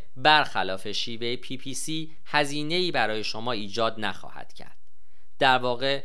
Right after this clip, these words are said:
شما برای داشتن اس ای او با کیفیت باید برای مدت زمانی صبر بکنید و نظارت مناسبی هم بر کلی از عملکردهای مختلف داشته باشید. در این شیوه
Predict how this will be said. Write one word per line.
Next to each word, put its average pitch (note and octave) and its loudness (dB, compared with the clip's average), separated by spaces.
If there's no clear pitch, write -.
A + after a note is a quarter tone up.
شما C3+ -2
برای C3+ 0
داشتن C3+ -2
اس - -2
ای B2 -4
او C3 0
با A#2 0
کیفیت C#3+ -2
باید C3 2
برای G#2 0
مدت G#2+ -2
زمانی G#2+ -2
صبر D#3+ 4
بکنید C#3 -2
و A#2 -2
نظارت A#2+ 0
مناسبی C#3 -2
هم D#3+ 0
بر C#3+ 6
کلی G3 0
از E3+ 2
عملکردهای A2 -2
مختلف E2+ -4
داشته - -4
باشید. - -4
در C#3 4
این C#3+ 0
شیوه D3 0